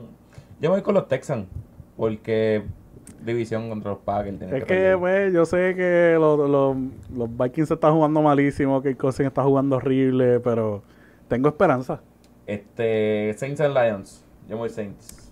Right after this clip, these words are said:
Speaker 2: Saints at Lions.
Speaker 1: Ey.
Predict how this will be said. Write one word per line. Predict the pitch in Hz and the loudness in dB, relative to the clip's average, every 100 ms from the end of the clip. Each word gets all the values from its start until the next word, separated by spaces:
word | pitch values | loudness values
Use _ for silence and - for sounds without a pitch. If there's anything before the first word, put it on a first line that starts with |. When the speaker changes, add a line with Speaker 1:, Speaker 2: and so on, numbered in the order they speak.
| - | -20
Speaker 2:
Saints | - - 156 196 208 - - | -16 0 0 2 -4 -8 -10
at | - 151 - | -6 -4 4
Lions. | 165 151 113 98 92 - - 95 | 6 6 2 -6 -14 -20 -20 -12
Speaker 1:
Ey. | 98 90 | -12 -12